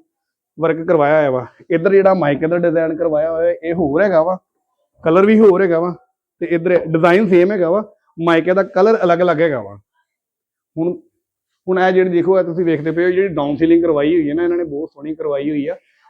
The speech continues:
ਤੇ ਵਿੱਚ ਇਹ ਜਿਹੜਾ ਇਹਨਾਂ ਨੇ ਜਾਲੀ ਵਾਲਾ ਵਰਕ ਕਰਵਾਇਆ ਹੈ ਨਾ ਡਾਊਨ ਸੀਲਿੰਗ ਦੇ ਵਿੱਚ,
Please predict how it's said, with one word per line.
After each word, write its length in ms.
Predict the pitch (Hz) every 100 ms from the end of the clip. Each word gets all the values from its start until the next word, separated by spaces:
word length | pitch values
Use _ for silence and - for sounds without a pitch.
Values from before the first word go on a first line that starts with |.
| _
ਤੇ 80 | 170
ਵਿੱਚ 220 | 180 175
ਇਹ 220 | 151 156
ਜਿਹੜਾ 140 | 170 170
ਇਹਨਾਂ 140 | 170
ਨੇ 80 | 175
ਜਾਲੀ 360 | 143 131 135 151
ਵਾਲਾ 160 | 160
ਵਰਕ 220 | 156 151 151
ਕਰਵਾਇਆ 360 | 147 127 127 143
ਹੈ 60 |
ਨਾ 80 | 151
ਡਾਊਨ 300 | 175 135 127
ਸੀਲਿੰਗ 300 | 131 131 127
ਦੇ 60 | 143
ਵਿੱਚ, 300 | 131 156